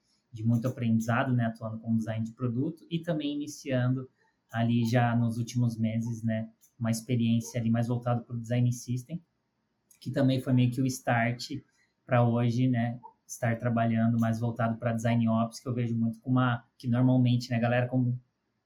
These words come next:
começa, né, trabalhando com design system, não generalizando, né, mas pelo menos de muitas pessoas que a gente conversa no mercado,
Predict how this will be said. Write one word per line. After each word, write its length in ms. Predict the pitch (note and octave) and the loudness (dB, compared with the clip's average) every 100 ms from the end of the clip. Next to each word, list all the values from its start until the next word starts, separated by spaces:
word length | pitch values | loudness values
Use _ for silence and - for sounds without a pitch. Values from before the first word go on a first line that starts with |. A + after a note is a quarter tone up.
| _ | _
começa, 540 | C#3 C3 B2+ C3+ - B2+ | 0 4 4 2 -2 0
né, 140 | B2 | 0
trabalhando 440 | B2 A#2+ A#2+ A#2+ | 0 -2 -2 -2
com 160 | B2 B2 | -4 -4
design 300 | A#2 A#2 A#2 | -2 0 -2
system, 500 | A2+ C#3 D#3 - A3+ - _ _ _ _ _ | -2 -8 -8 -6 -8 -8 _ _ _ _ _
não 180 | A2+ B2 | -4 -2
generalizando, 920 | A#2 A#2+ A#2 A2+ B2 C#3 B2 E3+ D#3 | -2 -6 -4 -4 -4 -6 -6 -6 -8
né, 160 | C#3 - _ _ _ _ | -10 -10 _ _ _ _
mas 280 | A#2 A2+ A2+ | -2 0 0
pelo 180 | - A#2 | 0 2
menos 240 | A#2+ A#2+ | 2 0
de 180 | C#3 A2+ | -4 -2
muitas 280 | B2 B2 A#2+ | 0 -2 -6
pessoas 280 | B2+ B2+ - | -8 -8 -6
que 80 | |
a 40 | B2 | -6
gente 100 | - | -2
conversa 380 | B2 A#2+ B2 B2 | 0 0 -2 0
no 80 | |
mercado, 580 | A#2+ B2+ B2 A#2+ C3+ F3 | 2 0 0 -2 -2 -6